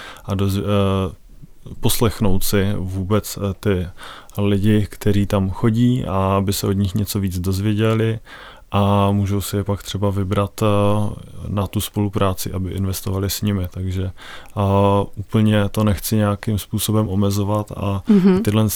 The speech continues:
Speaker 1: ty lidi jsou vítání a do budoucna věřím, že i ve spolupráci s B four B uděláme přímo konkrétní akce pro potenciální investory, kde vybereme
Speaker 2: Ano.
Speaker 1: to nejlepší z tohodle klubu.
Speaker 2: Tohle, eh, je docela důležité téma.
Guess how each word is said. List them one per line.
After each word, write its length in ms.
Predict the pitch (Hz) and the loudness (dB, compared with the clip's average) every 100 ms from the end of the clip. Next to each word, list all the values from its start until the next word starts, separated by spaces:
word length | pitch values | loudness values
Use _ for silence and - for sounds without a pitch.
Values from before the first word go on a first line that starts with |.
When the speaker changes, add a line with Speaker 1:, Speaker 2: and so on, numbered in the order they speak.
| - | 0
Speaker 1:
ty 220 | 107 107 101 | 2 2 2
lidi 240 | 104 110 | 0 -2
jsou 400 | - 104 85 73 | -2 -2 -2 -4
vítání 640 | 80 101 104 123 123 123 120 | -6 -4 2 4 4 2 2
a 60 | |
do 120 | 107 101 | 0 0
budoucna 420 | 104 101 - 110 | -2 -4 -2 0
věřím, 400 | 101 101 104 101 | 2 2 0 0
že 140 | 95 | -2
i 140 | - 95 | -4 -4
ve 120 | 95 | -6
spolupráci 640 | - 110 101 101 98 - | -4 -4 -2 -2 -4 -6
s 20 | 98 | -4
B 120 | 101 | -6
four 240 | - 104 | -2 -2
B 200 | 95 101 - - - | -2 -6 -8 -14 -12
uděláme 440 | - 104 104 104 101 - - | -4 0 2 0 -2 -8 -12
přímo 420 | - - 107 104 | -6 0 2 2
konkrétní 560 | 95 107 104 101 98 107 | 2 0 2 0 0 -2
akce 340 | 98 - - 98 | -4 -2 -2 -2
pro 500 | - 98 95 95 95 | 0 0 0 0 -2
potenciální 720 | 95 101 95 98 95 92 92 | -4 -2 -2 -2 0 0 -2
investory, 480 | 87 92 - 104 104 | -2 -4 -4 0 0
kde 160 | 95 95 | 0 0
vybereme 420 | 101 98 101 101 | 2 4 4 4
Speaker 2:
Ano. 80 | 92 | 4
Speaker 1:
to 120 | 107 | 2
nejlepší 460 | 98 87 92 - | 0 0 -4 -4
z 80 | 98 | -4
tohodle 340 | - 95 98 90 - - | -2 0 0 -2 -6 -10
klubu. 300 | - 92 95 - - - - - - - - | -4 -4 -4 -8 -16 -20 -18 -16 -14 -14 -2
Speaker 2:
Tohle, 540 | 220 220 220 220 208 | 0 6 6 6 4
eh, 60 | - 214 208 208 214 | 2 4 6 4 2
je 200 | - 226 | 2 2
docela 420 | 208 214 - 220 240 | 2 2 2 6 6
důležité 640 | 247 208 202 196 196 233 | 8 6 6 2 4 2
téma. 640 | 277 240 220 202 175 185 | 6 6 6 6 6 4